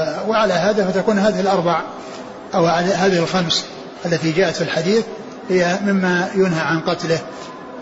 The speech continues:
وأنه يعني لا يجوز قتلها، ومعنى ذلك أنها لا تؤكل، لأن الذي، آه، يعني،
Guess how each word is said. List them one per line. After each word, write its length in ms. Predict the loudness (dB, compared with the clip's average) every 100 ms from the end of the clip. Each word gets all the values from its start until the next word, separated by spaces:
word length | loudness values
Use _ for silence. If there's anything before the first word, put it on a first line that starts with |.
| -6
وأنه 840 | 0 2 2 0 0 2 2 2 0
يعني 300 | 0 0 0
لا 120 | 2 2
يجوز 260 | 2 0 -2
قتلها، 640 | 0 0 0 2 2 0 -4 -12 -10 -2
ومعنى 320 | 0 2 0
ذلك 340 | 2 2 2 2
أنها 340 | 2 2 4
لا 100 | 2
تؤكل، 400 | 2 0 0 -2 -4 -12 -14 -14 -16 -12
لأن 260 | -4 -2 0
الذي، 440 | 2 0 2 0 2
آه، 220 | 2 2
يعني، 460 | 2 0 0 -2